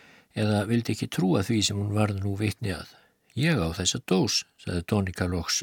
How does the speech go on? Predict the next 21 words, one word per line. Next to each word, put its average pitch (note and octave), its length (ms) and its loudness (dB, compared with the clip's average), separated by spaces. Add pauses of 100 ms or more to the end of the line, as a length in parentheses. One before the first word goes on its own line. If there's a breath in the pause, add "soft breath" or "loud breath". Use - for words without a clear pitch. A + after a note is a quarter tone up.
stolt - 440 -4
í - 80 -2
bragði. F#2 380 2 (580 loud breath)
„Ég F#2+ 300 2
keypti - 340 -4
hana E3+ 160 2
nýlega.“ F2+ 460 0 (1040 soft breath)
„Ég C3+ 440 2
keypti - 380 -2
hana F2+ 100 2
nýlega,“ E2+ 480 0 (200)
endrómaði F#2 600 2
móður F2 360 2
mín. - 180 -14 (480)
„Og F#2+ 160 -4
sjá C3 200 2 (120)
hvar G#2 240 0
hún F#2 160 0
er E2+ 220 -2
núna E3 340 0
lent.“ - 420 -10